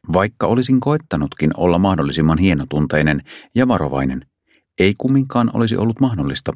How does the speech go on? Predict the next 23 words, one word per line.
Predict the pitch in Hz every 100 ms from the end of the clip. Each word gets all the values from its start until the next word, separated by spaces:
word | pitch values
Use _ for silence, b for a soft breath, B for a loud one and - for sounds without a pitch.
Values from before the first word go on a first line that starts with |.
| _
julkaista | 98 107 80 - - -
niitä | - 78 -
ennemmin. | 82 73 - - - _ _ _ _ _ _ _ _ -
Mutta | 110 -
nyt, | 135 73 _ - - _ -
kun | 87 78
jutun | 80 82 82 80
päähenkilö | 101 80 71 - 73 - b b
on | 98 95 -
ulkopuolella | 135 117 - 78 78 76 78 78 -
inhimillisen | 104 82 76 73 76 85 87
lain | 92 90
piirin, | 90 73 73 71 b b b b
saattaa | - 165 160 - - 76
tämän | 80 90
tapauksen | 90 - 73 - 98 101
kertoa | 90 - 78 73 -
ketään | 82 85 98
loukkaamatta | 95 - - 71 71 - - _ -
ja | 85
kenellekään | - 107 120 127 - 139 135
vääryyttä | 82 71 76 - 104
tekemättä. | 92 - 67 - -